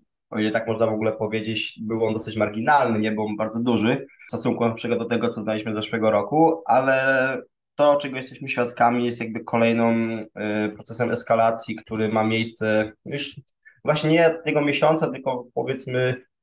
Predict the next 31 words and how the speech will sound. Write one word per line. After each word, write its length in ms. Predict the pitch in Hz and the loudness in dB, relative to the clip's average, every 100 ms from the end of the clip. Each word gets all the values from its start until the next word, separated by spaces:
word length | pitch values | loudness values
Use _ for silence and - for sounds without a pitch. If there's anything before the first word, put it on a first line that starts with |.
| _ | _
od 220 | 113 - | -2 -2
kilkunastu 560 | 127 - 131 131 127 117 | -6 -4 2 2 2 -2
miesięcy. 580 | 110 107 104 101 107 123 | -2 -2 -2 -2 -2 2
E, 640 | 151 156 - 117 123 123 | 4 4 2 -2 -4 -4
głównie 380 | 123 139 160 156 | -4 -2 -2 -2
zaczęła 280 | 135 143 139 | -4 -4 -4
się 120 | 139 | -4
od 120 | 139 | -6
tego, 260 | 135 131 131 | -6 -4 -4
że 240 | 123 123 | -2 -2
dwudziestego 460 | 120 127 123 123 120 | 0 -2 -2 -2 -2
szóstego 440 | - - 120 117 | -4 -6 -2 0
stycznia, 460 | 117 - 113 110 104 | -2 -2 -2 -2 -2
czyli 220 | - 101 | -2 -2
to 120 | - | 0
jest, 420 | 101 101 - - | 0 0 -4 -12
e, 40 | - 95 104 101 101 107 - _ | -8 -2 2 2 2 0 -6 _
w 40 | - | -4
czwartek, 720 | - 104 - 143 165 - - - | 0 2 4 4 4 0 -14 -12
w 40 | 117 | -8
okolicy 400 | - 127 127 117 | 0 0 0 -2
Dżeninu, 640 | 123 127 135 127 120 120 117 110 110 | 0 2 2 2 0 -2 -4 -4 -2
to 120 | 110 | 0
jest 320 | 104 - - | -2 -8 -12
miasto 540 | 107 104 104 104 101 | -4 -4 -4 -6 -6
na, 420 | 101 98 95 95 95 | -2 -2 -2 -2 -4
na 200 | 104 98 | -4 -4
północy 500 | - 104 104 101 104 | -4 -4 -4 -4 -4
zachodniego, 840 | 104 104 101 104 101 98 101 98 | -4 -2 -4 -2 2 2 2 0
e, 40 | 101 | 0
brzegu, 480 | 107 131 123 135 | 0 0 2 0